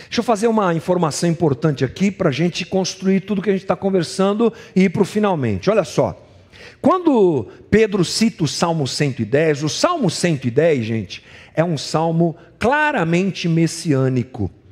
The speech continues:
Os judeus já sabiam disso. Tá falando de quem? Do Messias,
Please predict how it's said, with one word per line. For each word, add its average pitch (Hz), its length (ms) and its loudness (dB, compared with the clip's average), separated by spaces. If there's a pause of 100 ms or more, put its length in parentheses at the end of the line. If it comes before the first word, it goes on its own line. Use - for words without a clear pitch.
(320)
Os 139 180 2
judeus 139 440 0
já 151 120 0
sabiam 151 420 -2
disso. 123 180 -6
Tá 147 100 2
falando 160 260 0
de 180 80 2
quem? 139 460 -2 (240)
Do 80 100 -8
Messias, 147 1080 0